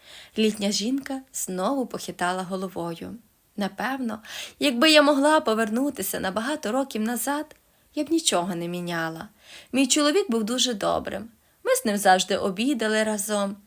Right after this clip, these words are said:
і вечеряли. Ми все робили разом. Він був у мене дуже хорошим», знову повторила Антоніна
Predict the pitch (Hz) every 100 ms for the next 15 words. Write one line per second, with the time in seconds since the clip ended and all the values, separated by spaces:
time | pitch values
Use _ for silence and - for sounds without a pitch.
0 | _ _ - 330 339 330 202 160 - -
1 | - - _ _ - - 339 - 453 320
2 | 208 214 214 233 254 254 208 185 170 190
3 | _ _ _ _ - 190 226 311 320 -
4 | _ _ _ - 214 220 214 208 208 208
5 | 180 202 185 170 180 - 175 175 165 -
6 | 170 170 _ _ - - 175 196 240 220
7 | 180 - 180 185 185 190 185 190 202 262
8 | 214 -